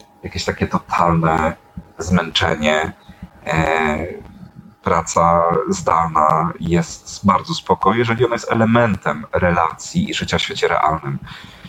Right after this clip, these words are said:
Natomiast jeżeli ona zastępuje w stosunku jeden do jednego, to jest po prostu wielkim zagrożeniem. I to wynika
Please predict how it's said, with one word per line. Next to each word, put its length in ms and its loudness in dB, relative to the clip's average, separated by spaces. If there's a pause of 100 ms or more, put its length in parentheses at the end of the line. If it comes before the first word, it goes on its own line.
(240)
Natomiast 260 -2
jeżeli 320 2
ona 340 2 (100)
zastępuje 1000 0 (140)
w 80 -6
stosunku 360 0
jeden 200 0
do 80 4
jednego, 480 0
to 80 -2
jest 140 -2
po 60 -10
prostu 600 0
wielkim 580 2
zagrożeniem. 680 0 (720)
I 40 -8
to 100 2
wynika 460 4